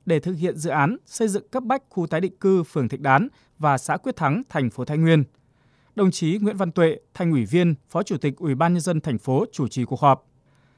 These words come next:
Dự án xây dựng cấp bách khu tái định cư phường Thịnh Đán và xã Quyết Thắng có tổng diện tích phải giải phóng mặt bằng là bốn phẩy bốn mươi hai ha giai đoạn một, với tổng kinh phí bồi thường được phê duyệt là hai mươi chín tỷ đồng. Có sáu mươi lăm hộ gia đình, cá nhân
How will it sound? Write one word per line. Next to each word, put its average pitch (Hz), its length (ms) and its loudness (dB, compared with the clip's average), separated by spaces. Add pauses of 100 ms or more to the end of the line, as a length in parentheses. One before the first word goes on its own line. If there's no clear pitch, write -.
(160)
Dự 202 180 -2
án 190 220 0
xây 240 180 -4
dựng 196 200 -6
cấp 254 120 -8
bách 240 260 -4
khu 190 180 -4
tái - 160 -2
định 208 200 -4
cư 202 220 0
phường 139 240 -4
Thịnh 131 160 -8
Đán 135 220 2 (180)
và 135 160 0
xã 127 200 -8
Quyết 254 160 -8
Thắng 151 260 -2 (340)
có 165 140 4
tổng 208 200 -2
diện 139 200 -6
tích 269 160 -6
phải 160 200 -4
giải 120 160 -4
phóng 123 220 -6
mặt 165 120 -6
bằng 139 260 2 (260)
là 160 140 -2
bốn 156 220 -2
phẩy 151 220 -2
bốn 123 180 -2
mươi 220 100 0
hai 185 200 -2 (140)
ha 165 200 2
giai 156 180 -4
đoạn 151 160 -2
một, 139 220 0 (360)
với 165 120 0
tổng 196 220 -2
kinh 202 200 -2
phí 180 180 -4
bồi 185 180 -2
thường 135 340 -2
được 135 120 -4
phê 196 160 -4
duyệt 147 340 -2
là 127 180 -2
hai 165 200 -4
mươi 160 100 -2
chín 151 200 -6
tỷ - 100 -4
đồng. 127 240 2 (500)
Có 165 160 0
sáu 185 160 -4
mươi 226 120 0
lăm 196 200 0
hộ 156 180 -4
gia 170 160 -2
đình, 139 240 0
cá 131 140 -4
nhân 175 260 2